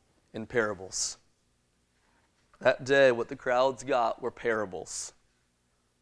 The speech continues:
His parables are one of the most famous aspects of his ministry. We all probably can think of a parable or t-, or two off the top of our head that Jesus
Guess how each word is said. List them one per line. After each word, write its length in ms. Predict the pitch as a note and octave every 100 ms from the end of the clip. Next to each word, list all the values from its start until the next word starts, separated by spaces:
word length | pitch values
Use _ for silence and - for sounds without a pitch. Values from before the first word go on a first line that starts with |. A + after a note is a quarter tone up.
| _
His 140 | - C3
parables 420 | E3 E3+ F3+ E3+
are 60 | D#3
one 80 |
of 20 | D3+
the 60 |
most 240 | D3 C#3 -
famous 360 | D#3 E3+ D#3
aspects 600 | - C3+ D3+ - E3 D#3+
of 160 | C#3+ B2
his 160 | C3+ A#2+
ministry. 640 | C3+ D3+ - D#3+ F3 F3+ - _ _ _ _ _ _ _
We 100 | C#3
all 380 | C#3 D3 D#3 -
probably 460 | - D#3 D3 D3 C#3
can 140 | -
think 220 | C#3+ D#3 D3+
of 80 |
a 60 | C#3
parable 380 | - D3+ D3+ D3+
or 120 | D3
t-, 160 | D3 -
or 100 | C#3+
two 260 | - E3+ E3
off 160 | C#3+
the 60 | -
top 180 | D#3 D#3
of 140 | C#3
our 120 | C#3+
head 300 | C3+ D3+ D3
that 140 | C3+ B2
Jesus 480 | C3+ C#3+ C#3+ C3+